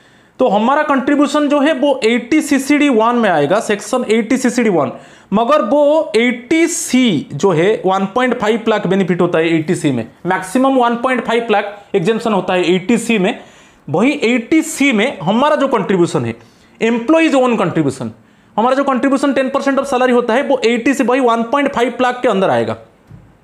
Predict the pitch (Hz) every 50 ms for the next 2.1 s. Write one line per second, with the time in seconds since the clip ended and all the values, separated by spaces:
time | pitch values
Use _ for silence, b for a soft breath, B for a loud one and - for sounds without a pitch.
0 | _ _ _ - - 185 214 208 - 220 214 - 269 269 262 269 254 262 277 294
1 | 330 330 330 - - - - 214 226 208 220 262 214 254 220 - 240 214 170 143
2 | 127 113